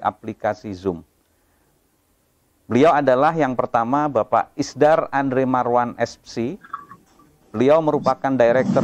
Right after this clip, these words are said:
Career Service Mercer Indonesia. Bapak Isdar, bisa dengar suara saya?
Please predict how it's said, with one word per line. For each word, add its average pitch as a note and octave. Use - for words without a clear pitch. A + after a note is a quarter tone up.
Career B2
Service -
Mercer B2
Indonesia. A2
Bapak D#3
Isdar, D#3
bisa D3
dengar C3+
suara C#3
saya? B2+